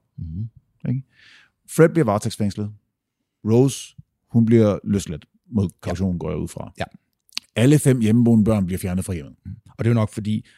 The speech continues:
Speaker 1: at Fred, man starter med at tænke, manden, det er nok ham, der er den mest uerfaren, det er ham, der er den mest skyldige.
Speaker 2: Jamen,
Speaker 1: Plus,
Speaker 2: Rose
Speaker 1: hans general-
Speaker 2: opildnede kun. Fred,
Speaker 1: Ja.
Speaker 2: Fred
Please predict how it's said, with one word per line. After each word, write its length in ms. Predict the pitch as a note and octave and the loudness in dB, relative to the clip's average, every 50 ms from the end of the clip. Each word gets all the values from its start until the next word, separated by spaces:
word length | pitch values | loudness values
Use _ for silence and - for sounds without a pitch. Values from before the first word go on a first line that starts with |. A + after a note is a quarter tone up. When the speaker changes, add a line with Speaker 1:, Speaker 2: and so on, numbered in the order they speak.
| _ _ _ _ _ - | _ _ _ _ _ -8
Speaker 1:
at 120 | - - - _ _ _ _ _ _ - | -8 -8 -8 _ _ _ _ _ _ 0
Fred, 160 | B2 B2+ B2 - - _ | 0 0 0 -2 -6 _
man 140 | - A#2 G#2+ | -4 -4 -2
starter 260 | - - A2+ A#2 B2 | -2 -2 -2 0 0
med 40 | A#2+ | 0
at 60 | A2 | 0
tænke, 300 | - - A2+ G#2+ - _ _ _ _ _ - | 0 -2 -2 -2 -4 _ _ _ _ _ -2
manden, 500 | G#2 A#2 C3+ C#3+ - B2 C3 C3+ C3+ - - - - | 0 2 2 2 0 -2 -2 -4 -4 -6 -10 -4 0
det 60 | A2+ | 2
er 20 | A#2 | 2
nok 160 | A2 G#2+ G2+ | 2 2 2
ham, 160 | A2 G#2+ G#2+ | 2 0 2
der 80 | G2 G2+ | 0 0
er 60 | F#2 | -2
den 120 | - G2 A2 | 0 0 2
mest 300 | B2 C3+ C3+ - - - | 2 2 0 0 -2 0
uerfaren, 440 | B2 B2+ B2 A2+ - A#2 A2 G#2+ | 4 4 4 4 4 2 2 2
det 40 | G2 | 2
er 40 | G#2 | 2
ham, 100 | F#2+ G2 | 2 2
der 60 | G#2 | 2
er 20 | G2 | 2
den 60 | G2+ | 2
mest 140 | A#2 A#2 - | 2 0 2
skyldige. 280 | - B2 A#2 A2+ A#2 | 2 2 2 4 4
Speaker 2:
Jamen, 140 | A#2+ G#2+ A2 | 2 2 4
Speaker 1:
Plus, 200 | C3+ C3+ A2+ - - - | 4 4 4 2 0 2
Speaker 2:
Rose 180 | B2 D3+ D3+ D#3 | 6 6 8 8
Speaker 1:
hans 140 | B2+ C3 | 6 6
general- 120 | C#3 D3 C3+ D3 | 6 4 4 6
Speaker 2:
opildnede 200 | C3 A#2 G#2+ G#2+ | 6 8 8 6
kun. 300 | G2 - G2+ G2 G2+ G2 - _ _ _ _ _ - - | 6 6 4 2 2 0 -4 _ _ _ _ _ 0 2
Fred, 100 | B2+ B2 | 4 4
Speaker 1:
Ja. 180 | G#2+ G2 G#2 G#2+ | 4 2 -2 0
Speaker 2:
Fred 200 | - B2 B2 | 2 2 2